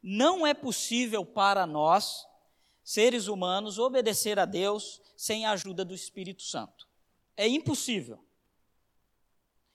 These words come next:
Nós, por nós mesmos, obedecer a Deus. Isso é impossível. É aquilo que Romanos, no capítulo sete,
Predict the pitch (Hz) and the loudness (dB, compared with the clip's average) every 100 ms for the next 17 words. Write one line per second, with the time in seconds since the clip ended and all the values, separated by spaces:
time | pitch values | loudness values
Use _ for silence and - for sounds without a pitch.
0 | _ _ 170 180 208 262 294 269 - - | _ _ -12 0 4 4 4 0 -6 -6
1 | 240 220 254 311 254 220 220 240 254 262 | -4 0 2 2 -2 -4 -2 -2 -2 -6
2 | 254 - _ _ - 233 233 220 202 214 | -10 -12 _ _ -4 0 0 -2 -4 -4
3 | 208 180 123 - - - _ _ _ 240 | -4 -8 -12 -16 -20 -20 _ _ _ -4
4 | 269 - 262 233 233 233 - _ _ _ | -4 -4 0 2 2 -2 -8 _ _ _
5 | _ _ 240 269 247 254 - - 220 165 | _ _ -4 -4 -4 -6 -6 -4 -4 -4
6 | 123 90 _ _ _ _ _ - 143 - | -8 -10 _ _ _ _ _ -10 -10 -8
7 | 170 185 190 190 160 175 196 175 170 156 | -10 -6 -2 -2 0 -4 -4 -10 -12 -8
8 | 160 175 165 170 151 - 170 170 - 208 | -8 -8 -12 -12 -12 -6 -6 -6 -10 -14